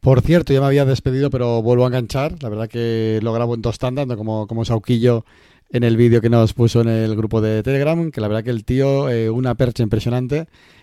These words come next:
y que lo grabó de, de tirón. Así que si no lo habéis visto, lo, os aconsejo que lo, que lo veáis y la verdad que, que es un espectáculo ver a,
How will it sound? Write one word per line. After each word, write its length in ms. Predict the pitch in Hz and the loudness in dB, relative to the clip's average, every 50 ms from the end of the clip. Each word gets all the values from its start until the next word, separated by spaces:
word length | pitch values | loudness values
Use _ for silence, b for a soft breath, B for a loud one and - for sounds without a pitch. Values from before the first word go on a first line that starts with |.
| b _ _ | b _ _
y 140 | - 143 | 0 0
que 80 | 110 123 | 2 2
lo 80 | 117 113 | 2 2
grabó 280 | 104 107 110 117 120 | 2 2 2 2 2
de, 540 | 117 123 123 120 120 113 113 110 110 107 101 98 | 2 2 2 2 2 2 2 0 0 -2 -4 -4
de 140 | 127 117 120 | -6 -6 -4
tirón. 380 | - 113 113 113 95 85 80 - b b b b b b b b b | 0 2 2 2 2 0 -4 -10 b b b b b b b b b
Así 280 | - - 92 - 107 98 | -12 -10 -8 -8 -6 -4
que 100 | 110 104 | -4 -2
si 80 | - | -2
no 100 | 107 104 | -2 0
lo 80 | 104 104 | 0 0
habéis 220 | 101 101 104 98 | 0 0 0 0
visto, 400 | 107 107 101 92 - - 110 107 | -2 -2 -4 -4 -2 -2 0 0
lo, 600 | 104 104 101 101 98 98 95 95 95 95 98 107 - b b b b b b b | 2 0 0 0 0 0 0 0 -2 -4 -4 -8 -10 b b b b b b b
os 80 | - 110 | -8 -6
aconsejo 380 | 101 107 101 92 110 104 101 | -6 -6 -6 -6 -8 -8 -8
que 80 | 104 110 | -6 -4
lo, 360 | 107 107 107 107 104 104 101 | -4 -2 -2 0 -2 -2 -2
que 80 | 98 107 | -2 -2
lo 80 | 107 104 | -2 0
veáis 360 | 110 117 123 143 147 - - | 0 0 0 -2 -2 -4 -4
y 60 | 110 | -4
la 80 | 104 98 | -2 -2
verdad 220 | 95 92 95 92 | -2 -2 -4 -4
que, 280 | 98 98 95 95 92 90 | -4 -2 -2 -2 -4 -4
que 60 | 101 104 | -4 -6
es 80 | 98 | -6
un 100 | 107 104 | -6 -8
espectáculo 560 | 98 - - 104 90 - 107 98 113 110 107 | -8 -8 -8 -8 -8 -8 -8 -6 -4 -4 -4
ver 100 | 104 101 | -4 -4
a, 280 | 98 98 95 95 101 b | -4 -4 -4 -6 -8 b